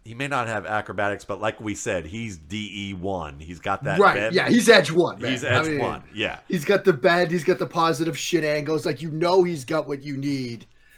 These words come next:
Speaker 2: Like, if it's third and seven, he's gonna get you off the field.
Speaker 1: Yeah, so I, I kind of like that Drogo has power and agility, um, and he also fights in a style that everyone seems to fear the Dothraki,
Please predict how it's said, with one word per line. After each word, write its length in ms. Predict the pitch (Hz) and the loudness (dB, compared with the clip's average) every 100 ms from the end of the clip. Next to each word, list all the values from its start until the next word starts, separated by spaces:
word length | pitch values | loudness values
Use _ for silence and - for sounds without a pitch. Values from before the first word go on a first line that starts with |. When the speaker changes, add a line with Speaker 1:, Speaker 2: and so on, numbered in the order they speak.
| - | -4
Speaker 2:
Like, 240 | 139 143 | -2 -2
if 80 | 143 | -4
it's 120 | 151 - | -6 0
third 200 | 165 151 | 2 2
and 120 | 139 | -4
seven, 280 | 165 135 123 | -4 -4 -6
he's 140 | 131 | -8
gonna 160 | 143 117 | -8 -8
get 220 | 123 123 | -10 -8
you 80 | 110 | -10
off 140 | 101 | -10
the 60 | 95 | -16
field. 200 | - 90 - | -20 -20 -8
Speaker 1:
Yeah, 280 | 113 90 - | -2 -2 -4
so 300 | - 143 117 | -4 2 2
I, 400 | 113 139 160 156 | 4 2 4 0
I 220 | 123 131 147 | 2 2 2
kind 280 | 147 143 | 0 -2
of 120 | 135 107 | -2 0
like 280 | 117 110 110 | 0 0 -4
that 180 | 98 _ _ 90 | -8 _ _ -8
Drogo 420 | 110 120 120 110 | -2 -2 0 -4
has 240 | 104 92 - | -2 -6 -6
power 500 | - 104 110 107 107 | -8 -2 0 0 -2
and 300 | 95 101 101 | -6 -8 -8
agility, 720 | 80 95 98 113 131 147 143 _ _ _ - | -8 -8 -8 -8 -10 -10 -18 _ _ _ -6
um, 220 | 101 95 - - 123 | -6 -6 -14 -14 -4
and 180 | 139 | -4
he 220 | 143 139 131 | -2 0 2
also 340 | 131 131 131 | 2 0 -6
fights 360 | - 120 120 120 | -4 -4 -4 -8
in 100 | 104 | -14
a 60 | |
style 520 | - - 104 110 107 92 | -14 -6 -2 0 -2 -4
that 200 | 92 107 | -6 -4
everyone 520 | 120 139 131 113 98 | -4 -4 -8 -8 -12
seems 340 | - 120 98 | -16 -18 -18
to 100 | - | -18
fear 320 | 90 - 107 110 | -16 -10 -8 -8
the 120 | 98 | -6
Dothraki, 840 | 95 90 - 95 101 - 123 | -4 -6 -6 -4 -4 -6 -10